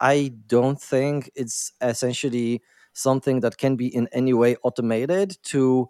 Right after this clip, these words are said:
always, uh, have some magical alignment for, I don't know, like, kind of multi-dimensional, um, you know, tables or whatever else that you're trying to express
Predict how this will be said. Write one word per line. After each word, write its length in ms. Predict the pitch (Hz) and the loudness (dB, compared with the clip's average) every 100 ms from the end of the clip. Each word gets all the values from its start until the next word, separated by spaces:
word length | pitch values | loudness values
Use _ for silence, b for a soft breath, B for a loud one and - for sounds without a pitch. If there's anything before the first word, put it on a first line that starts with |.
| b b b _ | b b b _
always, 880 | 127 127 143 147 165 190 208 - - _ - | 4 6 6 6 6 4 0 -6 -12 _ -4
uh, 200 | 127 123 127 120 | -2 -2 -6 -10
have 340 | 131 143 127 | -4 -4 -4
some 360 | - 131 127 123 | -4 -4 -2 0
magical 520 | 127 120 127 123 - | 0 -2 -2 -2 -2
alignment 760 | 127 117 104 127 143 151 151 139 | -2 0 0 0 0 0 -2 -6
for, 420 | - 120 117 107 107 | -6 -2 0 -2 -6
I 80 | |
don't 160 | 110 117 | -4 -4
know, 220 | 113 104 | -2 -4
like, 340 | 98 104 - _ b b - | -4 -8 -10 _ b b -4
kind 160 | 120 | -2
of 160 | 113 101 | -2 -2
multi-dimensional, 1700 | 120 123 143 143 139 110 117 117 127 - 120 110 110 110 107 104 101 - _ | 0 4 4 2 -6 -2 0 0 -2 -2 -2 0 2 2 2 0 -2 -8 _
um, 720 | - 113 110 107 107 104 104 _ | -4 0 2 2 2 0 -4 _
you 140 | - 104 | -12 -8
know, 260 | 95 90 - _ - _ | -8 -10 -16 _ -20 _
tables 640 | - 120 101 92 92 90 - | -4 -2 -2 -6 -8 -12 -6
or 120 | 107 | -4
whatever 300 | 110 110 107 | -2 -2 -4
else 260 | 110 107 90 | -2 -2 -4
that 180 | 95 | -10
you're 100 | 104 | -10
trying 540 | 92 - 110 117 113 110 | -12 -10 -4 -2 -2 -4
to 140 | 113 - | -8 -10
express 640 | - - - 120 110 - | -10 -10 -6 -2 -2 -2